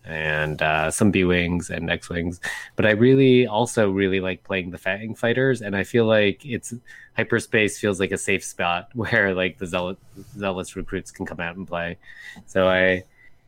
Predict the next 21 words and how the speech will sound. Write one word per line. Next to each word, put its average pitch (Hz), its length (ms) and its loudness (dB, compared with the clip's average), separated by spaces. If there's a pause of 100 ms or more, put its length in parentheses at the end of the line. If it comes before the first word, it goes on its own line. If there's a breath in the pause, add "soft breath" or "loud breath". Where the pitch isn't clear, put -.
have 110 140 2
been 101 100 2
enjoying 87 480 0
playing 87 360 -6
that. 87 360 -2
I 110 100 2
think 135 280 2
Boba 117 360 6
is, 104 560 2
um, 98 600 0 (960)
like, 110 200 2
a 104 40 -4
bit 107 220 2
above, 104 260 2
he's 131 220 4
above 107 320 2
the 117 80 -2
power 110 340 2
curve 127 500 -4
in 110 320 -4
hyperspace. 123 800 -4